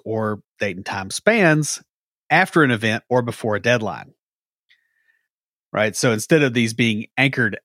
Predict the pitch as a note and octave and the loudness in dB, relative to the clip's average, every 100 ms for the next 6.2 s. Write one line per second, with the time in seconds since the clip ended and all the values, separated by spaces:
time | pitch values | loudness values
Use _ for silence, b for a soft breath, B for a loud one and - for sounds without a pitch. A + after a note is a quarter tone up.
0 | - B2 A#2 A2+ G#2 E3 C3 A#2 G#2 A2+ | 0 0 0 -2 0 2 2 0 0 0
1 | G#2 G2+ G#2+ G#2+ G#2+ F#2 G#2+ C#3 C3+ - | 0 0 -2 0 0 0 2 4 4 0
2 | G#2 - A2+ G2+ F#2+ G#2+ C3 A#2+ F2 - | -10 -8 -6 -4 -2 2 4 2 -2 -8
3 | _ _ _ B2 B2+ G2+ B2 A#2+ G#2+ A2 | _ _ _ 0 0 0 -2 -2 -2 -6
4 | A2 G#2 A2+ G#2+ G#2 - G#2 - A2 G2 | -6 -2 -2 -4 -8 -8 -6 -4 -2 -2
5 | F2+ E2 _ _ _ _ _ _ - A#2 | -4 -8 _ _ _ _ _ _ -6 -6
6 | - - | -6 -18